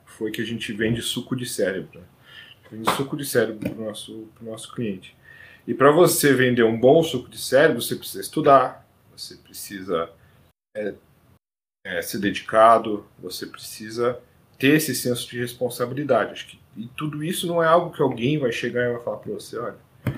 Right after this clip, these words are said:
você tem que estudar, você tem que ser, responder." Isso não, é, é, por mais que a gente fale aqui ou discuta, é,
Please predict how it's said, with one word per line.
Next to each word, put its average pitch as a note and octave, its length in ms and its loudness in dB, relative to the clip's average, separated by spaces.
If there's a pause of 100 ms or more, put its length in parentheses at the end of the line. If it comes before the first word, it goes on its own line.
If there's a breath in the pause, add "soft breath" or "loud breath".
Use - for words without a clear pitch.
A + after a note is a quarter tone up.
(320 loud breath)
você - 100 -20
tem A2+ 100 -6
que G#2+ 60 -8
estudar, A2+ 600 -2 (180)
você - 240 -10
tem A2+ 100 -6
que - 100 -10
ser, - 220 -4 (460 loud breath)
responder." A#2 380 -6
Isso A#2 280 -4
não, D3+ 360 -6
é, A2+ 320 2
é, - 40 0
por - 280 -12
mais A#2 280 -2
que - 180 -6
a G2+ 40 -2
gente A2 220 -10
fale G#2+ 340 2
aqui A2 300 -6
ou A#2+ 100 2
discuta, B2 580 -6
é, F2+ 280 -10